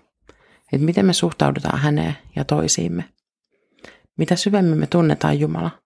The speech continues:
sitä helpompaa uskollisuus hänelle on.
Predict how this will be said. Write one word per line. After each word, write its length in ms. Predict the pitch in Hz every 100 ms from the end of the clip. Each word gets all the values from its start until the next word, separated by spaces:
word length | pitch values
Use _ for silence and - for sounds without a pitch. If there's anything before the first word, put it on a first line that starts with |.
| _ _ _ _ -
sitä 140 | -
helpompaa 560 | 185 208 170 151 147 -
uskollisuus 580 | 156 - - 156 - -
hänelle 340 | 156 156 - -
on. 200 | - 156